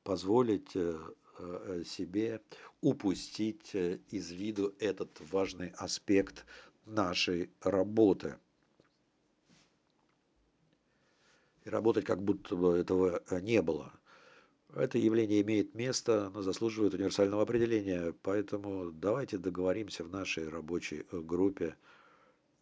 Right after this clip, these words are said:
о том, что это явление существует, вот как мы его определяем, вот как мы хотим, э, бороться,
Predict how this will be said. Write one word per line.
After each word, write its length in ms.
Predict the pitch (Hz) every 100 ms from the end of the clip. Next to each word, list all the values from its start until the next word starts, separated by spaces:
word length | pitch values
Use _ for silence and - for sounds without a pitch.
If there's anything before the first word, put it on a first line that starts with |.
| _ _ _ _ _ _ _
о 180 | - 92
том, 380 | 92 92 110 110
что 580 | - 90 90 85 82 - _ _ _ _ _
это 180 | 110 104
явление 460 | 95 98 98 92 82
существует, 800 | - 85 87 - 90 110 127 82
вот 220 | 98 107
как 180 | 90 92
мы 140 | 95
его 160 | 87 87
определяем, 500 | 90 85 92 117 107
вот 200 | 92 107
как 180 | 98 95
мы 120 | 92
хотим, 500 | - 85 92 98 98
э, 260 | 90 80
бороться, 640 | 76 85 101 82 - 73